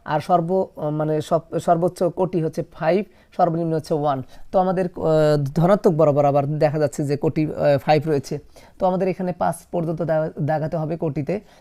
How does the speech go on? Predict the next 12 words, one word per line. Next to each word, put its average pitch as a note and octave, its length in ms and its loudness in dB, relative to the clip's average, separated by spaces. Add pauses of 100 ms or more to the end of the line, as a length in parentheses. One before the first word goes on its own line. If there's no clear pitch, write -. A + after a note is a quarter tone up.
(140)
তাহলে E3 180 -2
এখানে D#3+ 320 -4
এক, D#3 420 -2
দুই, D#3 500 -2 (140)
তিন, E3 460 -4 (120)
চার, D#3 320 2 (540)
আমরা D#3 280 -4
তাহলে E3 300 -2 (200)
আরেকটু D3+ 300 -6
বড় C#3+ 200 -4
করে D3 140 -4
দেব। D3+ 220 -4